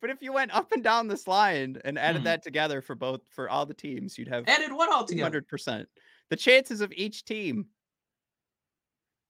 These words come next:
Speaker 2: What?
Speaker 1: Stop. I'm, th-, that's the truth. That's, that's what we're going with moving forward. We
Speaker 2: I'm
Speaker 1: have,
Speaker 2: just
Speaker 1: we
Speaker 2: looking
Speaker 1: have
Speaker 2: at the Red Wings
Speaker 1: goal
Speaker 2: row.
Speaker 1: today. Huh?
Speaker 2: Yeah. I'm looking at the Red Wings row, Matt.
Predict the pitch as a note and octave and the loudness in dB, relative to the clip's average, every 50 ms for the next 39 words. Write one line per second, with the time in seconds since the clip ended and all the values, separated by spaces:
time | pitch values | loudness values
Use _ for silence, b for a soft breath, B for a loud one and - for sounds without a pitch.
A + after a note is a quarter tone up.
0 | _ _ _ _ _ _ _ _ _ _ _ _ _ _ _ _ _ _ _ _ | _ _ _ _ _ _ _ _ _ _ _ _ _ _ _ _ _ _ _ _
1 | _ _ _ _ _ _ _ _ _ _ _ _ _ _ _ B3 G4+ A4 - - | _ _ _ _ _ _ _ _ _ _ _ _ _ _ _ -6 -6 -6 -2 4
2 | - A#3 G#3+ D3 - - _ _ _ - F3 F#3 F#3 G3+ - - F3+ A3+ A#3 - | 6 8 8 8 4 0 _ _ _ -4 -4 -2 -2 -4 0 2 2 2 2 0
3 | - - A3+ G#3 - G3+ D3 A#2 - - _ _ _ - C#3+ D#3 D#3 - - - | -4 -6 -6 -2 0 -2 -2 -2 -4 -8 _ _ _ 0 0 0 0 -2 -10 -2
4 | - D#3 D#3+ D#3 - F#3+ D#3+ E3 E3+ D#3 D#3+ D#3 D#3 D3+ D3 C#3+ C#3 C#3 - _ | 0 0 0 2 0 -4 -2 -2 0 2 2 2 2 2 0 -2 -2 -4 -4 _
5 | C#3 C3 C3+ C#3 C#3 - - D3 B2 A#2+ G#2 G2+ G#2 E3+ - _ _ _ _ - | -4 -4 -4 -4 -6 -4 -2 -2 -2 -2 -2 -6 -8 -10 -14 _ _ _ _ -4
6 | C3+ D3+ E3+ F#3 E3+ C#4+ - - G4+ - G#3+ G#3+ A#3+ A#3 A3+ A3+ A#3+ C4+ D4 D4 | 4 6 6 6 6 2 -4 -4 -2 4 6 6 6 6 4 -2 -2 -2 -2 -2
7 | B3+ G#3+ E3 F3+ A#3+ A#3+ A3 - - C3+ A#2+ A2+ G#2 A2 - _ _ _ _ _ | -2 -4 2 4 6 6 6 4 0 -2 -2 -2 -4 -4 -8 _ _ _ _ _
8 | _ _ _ _ _ _ - D#3 E3+ - - _ _ _ _ _ _ _ _ _ | _ _ _ _ _ _ 0 0 0 0 -4 _ _ _ _ _ _ _ _ _
9 | _ _ _ _ - G#3+ C4+ C#4+ - D4 D4 C#4+ - C#4 C#4 C#4 C#4+ C#4 C#4 C4 | _ _ _ _ -14 -12 -12 -8 -6 -6 -6 -6 -6 -6 -6 -6 -6 -8 -10 -12
10 | B3 - D4+ E4 D#4+ A#3 D3 A#2+ C3+ G3+ A3+ | -12 -12 -12 -12 -10 -10 -10 -10 -10 -12 -12